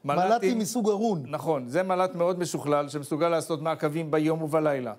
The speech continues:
Speaker 1: מסוגל, אה, לעשות פעולה יבשתית, קרקעית וימית.
Speaker 2: תגיד לי, מה, יוון צריכה לעקוב אחרי התיירים שלה באים, באים?
Speaker 1: לא, יוון יש לה סכסוך גם עם טורקיה. ולכן גם אנחנו היום מסתכלים בשבע עיניים גם איך תגיב על זה כך טורקיה. אבל ישראל גם מפתחת גם קשרים,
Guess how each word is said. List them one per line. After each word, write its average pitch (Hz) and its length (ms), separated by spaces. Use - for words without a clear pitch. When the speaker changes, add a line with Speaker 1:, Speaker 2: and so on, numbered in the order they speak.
Speaker 1:
מסוגל, 175 520
אה, 175 120
לעשות 165 340
פעולה 170 240
יבשתית, 170 460
קרקעית 165 440
וימית. 156 580
Speaker 2:
תגיד 190 220
לי, 254 60
מה, 233 160
יוון 202 260
צריכה 190 180
לעקוב 190 260
אחרי 185 160
התיירים 190 360
שלה 202 180
באים, 190 420
באים? 180 420
Speaker 1:
לא, 151 260
יוון 135 320
יש 165 140
לה 160 60
סכסוך 151 420
גם 156 140
עם 160 80
טורקיה. 151 420
ולכן 139 360
גם 160 180
אנחנו 160 460
היום 156 260
מסתכלים 160 360
בשבע 165 360
עיניים 160 260
גם 160 200
איך 160 160
תגיב 156 400
על 156 100
זה 139 60
כך 151 280
טורקיה. 156 440
אבל 156 160
ישראל 233 280
גם 269 140
מפתחת 220 420
גם 208 140
קשרים, 151 420